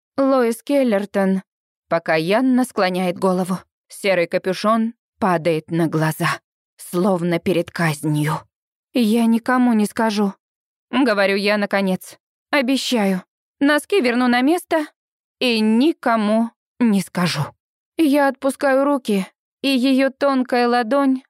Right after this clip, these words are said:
сжимает мою. Тёмные очки уже надвинуты обратно.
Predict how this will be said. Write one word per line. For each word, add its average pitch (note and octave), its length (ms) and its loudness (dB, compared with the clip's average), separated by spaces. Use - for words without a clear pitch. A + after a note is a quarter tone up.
сжимает G#3+ 680 0
мою. G3 380 0
Тёмные G#3 340 0
очки G3+ 260 -2
уже G3+ 180 0
надвинуты F#3+ 500 0
обратно. F3+ 540 -2